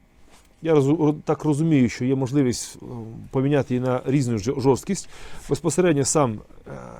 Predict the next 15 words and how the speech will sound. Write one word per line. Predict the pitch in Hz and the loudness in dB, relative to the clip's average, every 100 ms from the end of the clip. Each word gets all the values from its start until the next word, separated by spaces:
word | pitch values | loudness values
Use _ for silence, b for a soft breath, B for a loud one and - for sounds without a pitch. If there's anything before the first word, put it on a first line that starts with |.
| 50 - - - - | -18 -20 -20 -20 -16
будемо | 127 135 143 | -6 2 4
говорити, | 131 123 113 | 4 2 4
газкей, | 139 - 170 202 - | 4 6 4 4 0
я | 135 135 | -6 -6
б | |
це | - | -4
так | 127 139 | -2 -2
назвав, | 151 135 160 156 B B B | 0 0 0 0 B B B
місце | 151 196 - 151 | -2 0 2 2
під | 147 123 | 2 -2
лічину, | 135 160 180 226 b b b - | 0 2 4 2 b b b -2
буфер | 160 180 160 | 0 4 4
віддачі | 139 135 170 214 - | 4 4 4 4 2
і | 202 165 185 | -2 2 4
о-, | 165 | 4